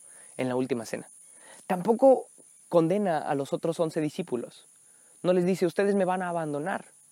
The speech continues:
O, "Gracias a Dios porque ustedes me van a, a defender después". O, "Ustedes van a llevar mi palabra". No, no, no, no, no. Sino que en la cena condena al tibio. Condena al que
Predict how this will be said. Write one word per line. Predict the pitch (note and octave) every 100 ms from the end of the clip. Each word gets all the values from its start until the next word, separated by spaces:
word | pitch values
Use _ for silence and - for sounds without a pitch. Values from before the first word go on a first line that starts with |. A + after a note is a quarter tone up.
| _ _ - - -
O, | D#3
"Gracias | D3+ F3+ F3+ F#3+
a | F3
Dios | F3 -
porque | F3 D3+
ustedes | D3 E3+ E3+
me | D#3+ D#3
van | E3+ F#3
a, | E3+ - D3+
a | C#3+
defender | D3 D#3+ D3 E3 F3+
después". | D#3 C#3 D#3 - F3+ - - - - - - -
O, | G2+ C#3 C#3+ C#3+
"Ustedes | C3+ F3 F3 D#3+
van | F3 F3+
a |
llevar | E3+ E3 F3
mi | F3+
palabra". | F3 F3+ - -
No, | G#3+
no, | B3+ B3+
no, | B3 A3+
no, |
no. | G#3+ F#3+
Sino | - F#3+ F#3+
que | - F3+ - - -
en | F#3+
la | F#3+
cena | - C4+ B3+ G3
condena | G3+ G3+ B3 A#3+
al | F3+ F3+
tibio. | B3+ G3+ B2 - _ _ _ _
Condena | F3 F#3+ A#3+ C4+ A4+ - _
al | F3 F3+
que | E3+ F3+ E3 -